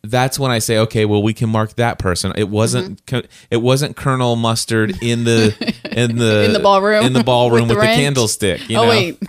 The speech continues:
Speaker 2: <laughs> It could have been the wrench or the candlestick. <laughs>
Speaker 1: But it wasn't Colonel Mustard.
Speaker 2: But it wasn't the rope. <laughs>
Speaker 1: Yeah. So, so that, and that's kind of what, you know, that,
Speaker 2: Right.
Speaker 1: that's, so, yeah.
Speaker 2: I did not figure, and this is something that, that I was,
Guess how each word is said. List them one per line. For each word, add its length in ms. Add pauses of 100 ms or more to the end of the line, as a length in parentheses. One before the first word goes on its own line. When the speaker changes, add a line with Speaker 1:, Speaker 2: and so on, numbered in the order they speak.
Speaker 2:
<laughs> 260
It 200
could 140
have 60
been 120
the 80
wrench 200
or 140
the 80
candlestick. 840
<laughs> 60 (300)
Speaker 1:
But 100
it 100
wasn't 280
Colonel 260
Mustard. 540
Speaker 2:
But 200
it 60
wasn't 280
the 60
rope. 320 (180)
<laughs> 400
Speaker 1:
Yeah. 280 (360)
So, 240
so 220
that, 260
and 140
that's 180
kind 240
of 60
what, 360
you 160
know, 220
that, 180
Speaker 2:
Right. 300
Speaker 1:
that's, 240 (240)
so, 480 (340)
yeah. 140 (120)
Speaker 2:
I 340
did 160
not 260
figure, 280 (340)
and 180
this 180
is 120
something 520
that, 440
that 180
I 120
was, 280